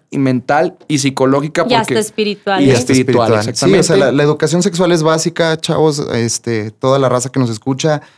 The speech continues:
Speaker 3: Eh, ¿cómo te podemos encontrar en tus redes, Marlita? Para que
Speaker 1: Dinos
Speaker 3: vayan
Speaker 1: tus
Speaker 3: ahí,
Speaker 1: redes
Speaker 3: se,
Speaker 1: para
Speaker 3: se
Speaker 2: Pues
Speaker 3: metan y,
Speaker 2: como
Speaker 3: y
Speaker 2: sexóloga
Speaker 3: aprendan.
Speaker 2: Marla López.
Speaker 3: Ujú. ¿En Instagram?
Speaker 2: Facebook casi no lo, en Instagram como sexóloga Marla López, Facebook se me hace que igual.
Speaker 3: Ujú.
Speaker 2: Tenía Twitter, pero hace mucho que no lo uso.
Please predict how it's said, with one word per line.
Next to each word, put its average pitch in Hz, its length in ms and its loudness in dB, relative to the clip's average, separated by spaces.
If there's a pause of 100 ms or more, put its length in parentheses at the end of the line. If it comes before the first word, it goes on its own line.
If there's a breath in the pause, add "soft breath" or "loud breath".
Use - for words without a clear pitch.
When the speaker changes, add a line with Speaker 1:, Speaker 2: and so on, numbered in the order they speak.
(320 soft breath)
Speaker 3:
Eh, 117 320 2
¿cómo 151 160 2
te 160 80 0
podemos 151 240 2
encontrar 143 280 2
en 156 80 2
tus 143 180 0
redes, 147 220 2
Marlita? 160 460 0
Para 123 240 0
que - 80 -2
Speaker 1:
Dinos 143 160 4
Speaker 3:
vayan 143 160 2
Speaker 1:
tus 131 80 2
Speaker 3:
ahí, 135 80 2
Speaker 1:
redes 156 220 2
Speaker 3:
se, 156 80 2
Speaker 1:
para 131 160 -2
Speaker 3:
se 135 180 2
Speaker 2:
Pues 151 220 2
Speaker 3:
metan 190 120 2
y, 180 40 4
Speaker 2:
como 151 460 2
Speaker 3:
y 107 320 -2 (360)
Speaker 2:
sexóloga 214 400 -2
Speaker 3:
aprendan. 240 160 2
Speaker 2:
Marla 208 240 -2
López. 233 560 -4
Speaker 3:
Ujú. 135 380 -2 (500)
¿En 120 80 -2
Instagram? 165 300 2
Speaker 2:
Facebook 240 160 -2
casi 226 200 -4
no 220 100 -2
lo, 220 220 -6
en 214 160 -2
Instagram 269 360 0
como 220 240 -4 (160)
sexóloga 208 480 -2
Marla 202 260 -2
López, 233 420 -4
Facebook 226 380 -6
se - 80 -18
me 202 80 -6
hace 202 160 -10
que 208 140 -12
igual. 208 400 -8 (180)
Speaker 3:
Ujú. 147 380 -2 (260)
Speaker 2:
Tenía 208 260 -2
Twitter, 240 320 -6
pero 202 140 -8
hace 196 120 -8
mucho 214 200 -12
que - 80 -18
no 196 140 -8
lo 196 100 -8
uso. 240 360 -14